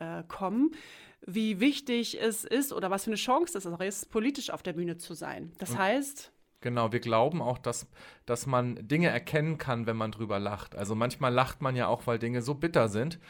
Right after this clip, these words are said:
Speaker 2: Ähm, und das resoniert dann manchmal auch noch auf dem Nachhauseweg. Ähm, und, ähm, politisch kann ja auch alles Mögliche sein. Also klar, die Positionierung gegen rechts, ähm, das ist uns ein großes Anliegen, aber eben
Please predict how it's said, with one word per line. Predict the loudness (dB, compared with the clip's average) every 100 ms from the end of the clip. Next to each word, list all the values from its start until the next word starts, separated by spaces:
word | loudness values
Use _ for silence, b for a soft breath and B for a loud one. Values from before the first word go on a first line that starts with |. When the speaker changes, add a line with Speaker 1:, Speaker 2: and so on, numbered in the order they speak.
| B B -4
Speaker 2:
Ähm, | 0 0 -2
und | -2 -2 -4 -12 _
das | 2 2 -2
resoniert | -2 0 2 4 4 4
dann | 4
manchmal | 4 2 4 6
auch | 4 4
noch | 0
auf | 0 -2
dem | -2
Nachhauseweg. | 0 0 2 0 0 -2 -2 -2 -6 B B B B -2
Ähm, | 4 4 4 -2 0
und, | 4 4 2 -2 2
ähm, | 4 6 4 0 -4 -8 -12 -12
politisch | 0 2 2 0 0 -2
kann | -4 0
ja | 2
auch | 0 0
alles | -2 -2
Mögliche | -4 -4 -4 -6
sein. | -6 -4 -4
Also | -2 -4 -6
klar, | -4 4 6 6
die | 2
Positionierung | -6 -8 -6 -4 -4 -4
gegen | -6 -6 -2
rechts, | 0 0 -2 -16 B B B
ähm, | 0 2 2 0 -6 -4
das | 2 2 2
ist | -2
uns | -2 -4
ein |
großes | -2 -2 -2 -4
Anliegen, | -2 -2 -2 0
aber | 2 2 2
eben | 2 0 0 -4